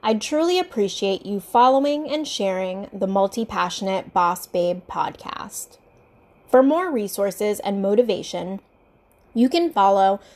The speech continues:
the Multi-Passionate Boss Babe on Facebook and join my private group, Empowered Empaths. This is a community full of resources and conversations to support your empathic healer's heart.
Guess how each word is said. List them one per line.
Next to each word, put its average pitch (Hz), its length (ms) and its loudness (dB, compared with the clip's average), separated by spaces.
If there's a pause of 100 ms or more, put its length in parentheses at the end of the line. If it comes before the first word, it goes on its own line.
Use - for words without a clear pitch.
(160)
the 208 80 0
Multi-Passionate 208 1000 -2
Boss 180 280 0
Babe 196 360 -4
on 294 200 0
Facebook 190 680 -6 (320)
and 240 180 4
join 247 300 4
my 277 140 4
private 214 500 2
group, - 360 -10 (380)
Empowered 214 720 2
Empaths. - 760 -8 (920)
This 277 200 0
is 339 100 -2
a 370 80 2
community 208 720 0
full 202 240 0
of 190 140 2
resources 294 800 2
and 202 180 -2
conversations 190 1000 -6
to - 160 -12
support 240 600 0
your 202 200 -2
empathic 240 640 -4
healer's 208 500 -2
heart. - 320 -10